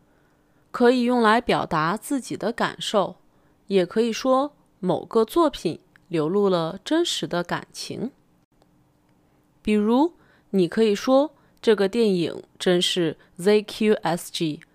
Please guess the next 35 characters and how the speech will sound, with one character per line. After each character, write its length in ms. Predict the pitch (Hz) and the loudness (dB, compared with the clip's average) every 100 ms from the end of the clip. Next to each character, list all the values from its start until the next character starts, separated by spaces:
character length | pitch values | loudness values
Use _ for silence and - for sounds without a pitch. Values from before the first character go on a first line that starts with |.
| _ _ _ _ | _ _ _ _
这 140 | - | -2
个 140 | 254 233 | 2 4
电 280 | 294 285 202 | 4 2 2
影 200 | 151 - - | -2 -6 -4
真 220 | 190 180 | -2 0
是 340 | 214 190 160 - _ - | 0 0 -2 -4 _ -2
真 260 | 311 339 | 0 2
情 380 | 370 - 151 180 | -2 -4 -4 -4
实 340 | - - 147 | -4 -4 -4
感。” 220 | 185 196 - _ _ _ _ _ _ _ _ _ _ _ | -2 -2 -2 _ _ _ _ _ _ _ _ _ _ _
意 160 | 226 226 | -2 -2
思 220 | 208 196 | 0 0
是 480 | - 208 196 175 - | 2 2 2 0 -6
你 220 | - 160 | -6 -6
觉 220 | 147 165 151 | -4 -4 0
得 300 | 190 196 202 _ - | 2 2 -2 _ -2
这 120 | 294 | 0
个 160 | 269 254 | 4 4
电 280 | 311 311 240 | 4 2 2
影 340 | 165 117 240 - | -2 -6 -8 -4
表 200 | 175 165 | -4 -2
现 300 | - 175 165 | -2 -2 0
得 260 | 156 151 | 0 -2
很 320 | 190 - - - | -6 -8 -10 -6
真 260 | 226 294 | -2 0
实， 380 | 320 - 151 170 _ _ _ - | 2 0 -2 -6 _ _ _ -4
你 260 | 185 202 285 | 0 0 -2
感 260 | - 151 - | -6 -6 -8
同 320 | - 135 139 | -8 -6 -6
身 260 | - 294 311 | -4 -2 0
受。 300 | - 381 - _ _ _ _ _ _ _ _ _ _ _ _ _ _ _ - | 0 0 -2 _ _ _ _ _ _ _ _ _ _ _ _ _ _ _ -2
B 220 | 269 302 - | 2 2 2
L 200 | 240 269 | 0 0
X 520 | - 285 202 - - - - | 0 0 0 -6 -12 -14 -8
是 440 | - 185 180 | -2 0 0